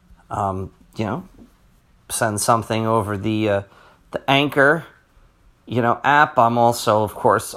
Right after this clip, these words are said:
on the, the Apple, uh, you know, iPod stuff. Um, it, you know, I've, I've heard that, uh, Seth Rogen has a, a very big, uh,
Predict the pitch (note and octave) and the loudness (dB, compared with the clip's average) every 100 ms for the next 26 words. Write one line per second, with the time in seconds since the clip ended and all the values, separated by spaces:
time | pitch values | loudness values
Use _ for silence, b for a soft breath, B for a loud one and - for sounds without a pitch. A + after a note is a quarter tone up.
0 | - G#2 G2+ G2 F#2 F2+ F#2 D#2+ F#2 - | 0 0 0 -2 -4 -4 -4 -6 -6 0
1 | G#2+ G#2+ - A#2 A2+ b b b b _ | 2 2 2 0 -2 b b b b _
2 | _ F#2+ F#2 F2+ - - F#2+ F#2 G2 - | _ -2 0 -2 -4 -6 -4 -2 -2 0
3 | G2+ - - G2 - b b b - A#2 | -2 -2 0 0 0 b b b 2 6
4 | A#2+ B2 - C3+ A#2 C3 B2+ C3+ A#2 A#2 | 6 2 0 -2 -2 -4 -2 0 2 2
5 | B2 A2 A#2 G2+ - A2+ G2+ G2 A#2 A2+ | 2 0 -2 -4 -2 0 0 0 0 2
6 | A2 G#2 - G#2 G2+ - A#2 - A2+ A#2 | 0 0 0 -2 0 0 0 2 2 2
7 | A2+ G#2+ G2 G#2 G2+ F#2+ G#2 F#2+ b b | 0 -4 -4 -2 -2 -2 -2 -2 b b
8 | b b b - G2+ G2+ G2 G#2+ G#2 G#2+ | b b b -6 -2 -2 0 0 0 -2
9 | G#2 G2+ G2+ G2 G#2 | -2 0 0 0 -2